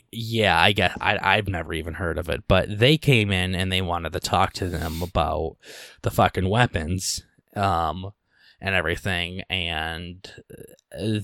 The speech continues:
no one knows who shot first, but this is over a hundred people with fucking loaded guns, so when cops come up to talk to 'em,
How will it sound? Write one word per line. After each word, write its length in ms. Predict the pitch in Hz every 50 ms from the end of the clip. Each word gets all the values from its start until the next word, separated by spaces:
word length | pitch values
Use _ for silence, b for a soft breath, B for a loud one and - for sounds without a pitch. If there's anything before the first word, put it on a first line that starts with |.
| - - -
no 140 | 113 113 110
one 180 | 113 107 101
knows 240 | 98 98 98 98 - -
who 140 | 107 92
shot 460 | - - - - 131 135 139 - - -
first, 420 | - 87 76 82 87 - - -
but 240 | - 92 73 64 95
this 220 | 104 101 - -
is 120 | 101 92 98
over 240 | 95 90 - 92 82
a 40 | 82
hundred 380 | - - 98 87 80 - -
people 360 | - - 170 160 - 90 80 76
with 120 | 85 -
fucking 440 | - - - - - - 92 92 98
loaded 340 | 92 87 - - - - _
guns, 420 | - - - - 104 82 78 87 -
so 320 | - - 107 85 87 107 - B B B B B B B B B
when 220 | - 107 101 95 87 - - -
cops 340 | - - 120 104 98 - -
come 220 | - - 98 90 87
up 160 | 85 - _
to 180 | - - 80
talk 320 | - - 123 117 107 - -
to 220 | - - 95 87 85
'em, 180 | 85 95 107